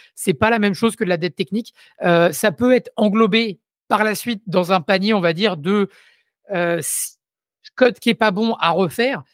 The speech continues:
Mais en tout cas, si vous vous en rendez compte plus tard et que vous n'étiez pas au courant, je considère pas ça comme de la dette technique. Je considère ça simplement comme, bah, des mauvais choix techniques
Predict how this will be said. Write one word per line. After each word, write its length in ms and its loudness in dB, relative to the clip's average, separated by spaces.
Mais 220 4
en 80 2
tout 140 -6
cas, 280 0
si 320 -8
vous 120 -4
vous 140 0
en 120 4
rendez 160 0
compte 180 -2
plus 220 -4
tard 180 0
et 60 -4
que 40 -8
vous 60 -8
n'étiez 220 -4
pas 120 0
au 80 2
courant, 320 2
je 120 2
considère 360 0
pas 120 0
ça 140 0
comme 160 0
de 40 4
la 80 2
dette 180 -4
technique. 380 -2
Je 80 -2
considère 400 0
ça 200 -2
simplement 440 0
comme, 300 4
bah, 280 4
des 120 4
mauvais 240 4
choix 200 0
techniques 500 -8